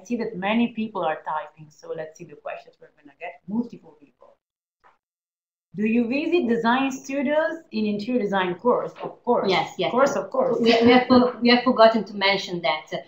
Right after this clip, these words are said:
Speaker 2: all the courses include field trips, that is, uh, uh, visits to, uh, places of interest for that specific course. For example, in Fashion Design one or Fashion Design two, you will have the opportunity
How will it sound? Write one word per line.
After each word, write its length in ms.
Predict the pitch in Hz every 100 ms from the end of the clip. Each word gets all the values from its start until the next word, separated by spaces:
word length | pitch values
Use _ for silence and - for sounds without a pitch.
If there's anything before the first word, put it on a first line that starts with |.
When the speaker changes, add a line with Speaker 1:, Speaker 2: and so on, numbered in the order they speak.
| _ -
Speaker 2:
all 180 | 240
the 120 | 262 -
courses 460 | 247 233 247 220
include 540 | 220 202 208 - 262 208 -
field 300 | 208 190 -
trips, 360 | 175 160 -
that 180 | 180 180
is, 240 | 196 180 175
uh, 100 | 170 - - _
uh, 220 | 175 175 170
visits 500 | 240 226 226 226 - 247 226 -
to, 320 | 202 196 196
uh, 500 | 185 180 170 170 170 - -
places 320 | 208 196 185
of 140 | 175 233
interest 640 | 226 226 208 208 208 - 214 220 - -
for 100 | 214
that 200 | 185 190
specific 580 | - 185 208 185 185 -
course. 340 | 190 - -
For 140 | - 175
example, 480 | - 185 180 180
in 200 | 156 156 -
Fashion 320 | 180 180 196
Design 520 | 180 180 180 180 180 180
one 340 | 190 185 185
or 140 | 180
Fashion 320 | - 226 196 175
Design 400 | 180 180 180 175
two, 320 | 202 190 185
you 80 | 165
will 140 | 175
have 160 | 170 175
the 80 | 170
opportunity 680 | 180 - 190 175 185 -